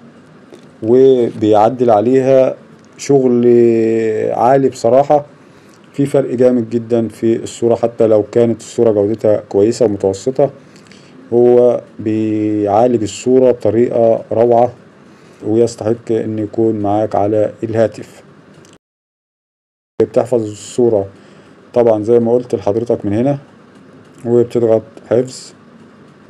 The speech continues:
هيجيلنا إعلان، وهكذا طبعا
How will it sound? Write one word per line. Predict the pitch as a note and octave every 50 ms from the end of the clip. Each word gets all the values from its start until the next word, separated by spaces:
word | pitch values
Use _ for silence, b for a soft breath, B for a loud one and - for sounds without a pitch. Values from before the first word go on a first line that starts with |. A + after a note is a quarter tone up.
| - - - -
هيجيلنا | A2+ A2+ B2 B2 A#2 G#2+
إعلان، | G2+ G2+ G#2+ A#2 C3 C#3 - - - - - - - - - - - - - - - - - - - - - - - - - - - - - - - - _ _ _ _ _ - - - _ _ _ - _ _ - - _ - - _ - - - - - - - _ _ _ - - _ _ - - B B B B B B B B - - - - - - _ - - - _ - - - - - - C3
وهكذا | C3 C3+ B2+ B2 C3 A#2+ A#2+
طبعا | A#2+ A#2+ A#2 A#2 A#2 -